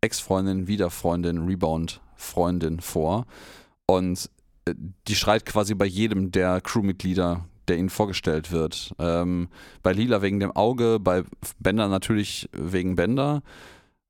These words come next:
Beim Professor ist sie sich nicht ganz so sicher, aber dann schreit sie trotzdem nach ein bisschen Zustimmung von Frys Seite.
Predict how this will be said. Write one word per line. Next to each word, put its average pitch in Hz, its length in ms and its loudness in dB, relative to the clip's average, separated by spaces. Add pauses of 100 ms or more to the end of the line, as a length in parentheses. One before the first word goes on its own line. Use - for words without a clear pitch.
(120)
Beim 95 220 2
Professor 104 760 0 (400)
ist 104 140 -4
sie 113 80 -2
sich 110 140 -2
nicht 113 140 -2
ganz 107 140 0
so 98 60 -4
sicher, 120 300 0
aber 107 120 0
dann 98 120 0
schreit 98 220 0
sie - 100 -6
trotzdem 113 420 0
nach 104 180 0
ein 110 80 -2
bisschen 110 240 -4
Zustimmung 110 460 -2
von 104 180 -2
Frys 101 380 2
Seite. 101 480 -2